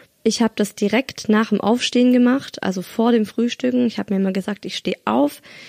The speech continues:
ich leg meine Yogamatte hin und mir hat mal ein Yogalehrer gesagt, das Schwierigste ist,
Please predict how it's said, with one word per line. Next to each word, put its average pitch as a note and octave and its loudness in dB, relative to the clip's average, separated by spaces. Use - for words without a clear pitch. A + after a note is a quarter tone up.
ich - -6
leg G3+ 0
meine F3+ 2
Yogamatte A3+ 2
hin A3 2
und F#3+ 0
mir G3 0
hat G#3 -4
mal G3 2
ein F#3 2
Yogalehrer G#3 2
gesagt, G3 -4
das - -2
Schwierigste C4+ 0
ist, - -2